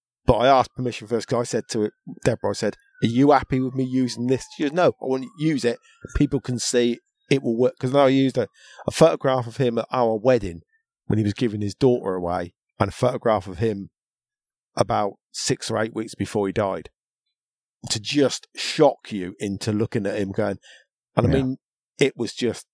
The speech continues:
Speaker 1: horrific what he went through.
Speaker 2: It's a devastating disease. Uh, it's, it's impacted my family. It's a devastating,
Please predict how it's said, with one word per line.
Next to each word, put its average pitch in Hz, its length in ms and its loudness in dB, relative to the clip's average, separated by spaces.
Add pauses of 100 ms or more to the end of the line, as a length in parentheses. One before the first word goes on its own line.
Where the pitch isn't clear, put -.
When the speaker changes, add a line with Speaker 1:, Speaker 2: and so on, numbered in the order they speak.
(140)
Speaker 1:
horrific 110 720 -4 (420)
what 107 260 -4
he 101 140 -2
went 92 240 -4
through. 92 220 -8 (220)
Speaker 2:
It's 160 160 -4
a 127 60 2
devastating 120 840 -2
disease. 90 500 -4 (380)
Uh, 208 140 4
it's, - 340 -6
it's - 480 -4
impacted 135 460 -2
my 110 220 -2
family. 139 480 -4
It's 117 140 -2
a 101 60 0
devastating, 107 960 -2